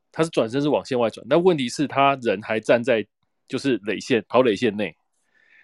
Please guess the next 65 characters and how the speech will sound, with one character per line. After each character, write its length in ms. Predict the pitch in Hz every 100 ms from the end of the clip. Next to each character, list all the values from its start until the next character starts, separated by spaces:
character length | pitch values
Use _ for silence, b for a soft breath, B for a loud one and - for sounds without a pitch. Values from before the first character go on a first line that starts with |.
| _
然 100 | 120
后 60 |
就 100 | 131
被 160 | 147 135
对 180 | 135 127
方 240 | 123 117
的 120 | 113
那 120 | 101 110
个 120 | 107
野 120 | 104
手 140 | 110
take， 340 | 95 127 104 -
然 100 | -
后 20 | 98
就 220 | 127 107 - _ -
出 220 | - 127
局 180 | - 104
了， 180 | -
然 100 | 107
后 60 | 120
Yelich 420 | 143 139 123 -
就 140 | 107 123
是 240 | 123 107 b b b -
一 100 | 139
脸 160 | 101
莫 160 | 117 120
名 160 | 101
其 240 | 101 - 98
妙 200 | 107 92
这 80 | 101
样 140 | - 120
子。 180 | - _ _ _ _ _ _ _ _ -
那 120 | 165
问 160 | 190
题 100 | 151
是 160 | 139 165
金 220 | - 170
藤 180 | 143 123
健 240 | 135 139
介， 260 | 127 135 104 - _ _ _ _
我 160 | 131 123
没 160 | 127
有 100 | 165
看 180 | 131 156
到 120 | 143
他 120 | 131 131
全 220 | - 110
部 180 | 110 127
的 220 | 110 104
一 120 | 107 110
个 300 | 123 107 104 110
过 200 | - 131
程 180 | 101 - -
啊， 140 | 110 110
我 160 | 131
也 80 | 131
不 120 | 104
知 100 | 120
道 160 | 131 113
他 100 | 117
是 80 | 120
往 160 | 95 98
哪 100 | 92
边 220 | 101 101
转， 180 | -